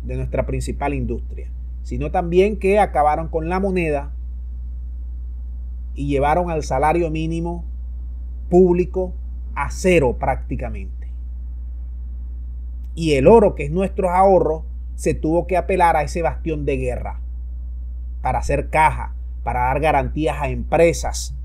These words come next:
que se arriesgaban a las sanciones y que pedían garantías y de todo tipo. Teníamos que ofrecer oro, entre otras cosas,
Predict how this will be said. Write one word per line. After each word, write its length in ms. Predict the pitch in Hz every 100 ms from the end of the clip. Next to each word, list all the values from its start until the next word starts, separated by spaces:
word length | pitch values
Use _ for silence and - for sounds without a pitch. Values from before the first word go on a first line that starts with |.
| - - - - - - - - -
que 160 | 143 131
se 200 | 139 120
arriesgaban 760 | 110 113 107 120 139 165 185
a 60 | 170
las 180 | 139 -
sanciones 840 | 120 110 - 151 165 196 220 - - - - - -
y 140 | 139
que 140 | 131
pedían 540 | - 123 117 139 170 180
garantías 960 | 165 131 113 - 135 156 208 214 - - - - - - - - - - -
y 120 | 185
de 120 | 165
todo 280 | 120 135 123
tipo. 460 | 202 247 175 127 - - - - - -
Teníamos 420 | 143 143 143 147
que 100 | 156
ofrecer 340 | 139 127 135
oro, 420 | 160 247 165 - - - - - - - -
entre 320 | 165 147 127
otras 260 | 131 123 120
cosas, 600 | - 208 233 196 - -